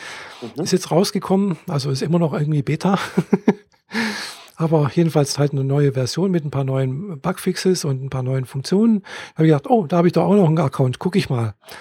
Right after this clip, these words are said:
Speaker 2: Hab mich da angemeldet und dann, äh, ja,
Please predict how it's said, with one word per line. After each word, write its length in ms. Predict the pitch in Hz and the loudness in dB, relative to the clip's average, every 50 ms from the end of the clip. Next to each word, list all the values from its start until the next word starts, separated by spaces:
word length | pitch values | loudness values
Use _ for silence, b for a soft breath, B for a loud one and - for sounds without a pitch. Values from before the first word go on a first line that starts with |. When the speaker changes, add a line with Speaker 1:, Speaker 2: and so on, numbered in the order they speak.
| B B B | B B B
Speaker 2:
Hab 160 | B 151 - | B 0 0
mich 100 | 156 - | 0 0
da 100 | - 156 | 0 -2
angemeldet 600 | 131 135 165 190 190 208 214 220 220 233 - - | -2 0 2 2 4 4 4 4 4 2 0 0
und 100 | 170 156 | 0 0
dann, 300 | 147 151 151 156 160 151 B B B B B B B B B B B B B B B B _ _ | 2 2 2 2 0 -2 B B B B B B B B B B B B B B B B _ _
äh, 260 | - 160 165 170 165 143 127 B B B B B B B B B B B B | 0 2 2 2 2 0 -2 B B B B B B B B B B B B
ja, 260 | 147 160 165 160 | 2 2 2 2